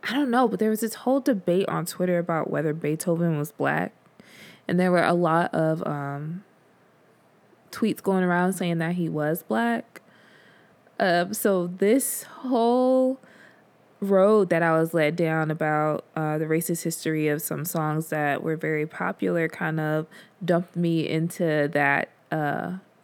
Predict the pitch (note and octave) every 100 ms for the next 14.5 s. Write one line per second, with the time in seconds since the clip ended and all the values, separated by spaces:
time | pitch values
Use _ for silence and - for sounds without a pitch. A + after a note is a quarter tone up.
0 | _ _ - F3+ F3+ - A3+ - - C4
1 | - E4+ - - - - - C#3 D#3 B2
2 | F#3+ F#3 F3+ E3 - F3 E3 D#3+ D#3+ F3+
3 | D#3 D#3 D3+ D#3+ - D3+ D3+ A#2+ - -
4 | - - - _ _ - A3+ G#3+ - A3
5 | A#3 - G#3+ G#3 G3+ C#4 C#4+ C4 B3+ -
6 | _ - F#3+ F#3 F#3+ - B3 B3+ A3+ A3
7 | G3+ A3 C4 B3 B3+ A3 F#3 F#3+ F#3 G3
8 | F3 F3 F#3+ G3 A#3+ A#3 A#3 A#3+ B3+ A#3+
9 | - C#4+ D4+ C#4+ G#3 G#3+ G3 F3 D#3+ C#3
10 | C3+ - _ _ - - - _ - A#3+
11 | C#4 C#4 D4 D4 C4 B3 - - A3+ -
12 | _ _ _ _ _ F#3+ F3 A#3+ B3+ D3
13 | - - - - _ _ _ _ _ _
14 | _ - B3+ C4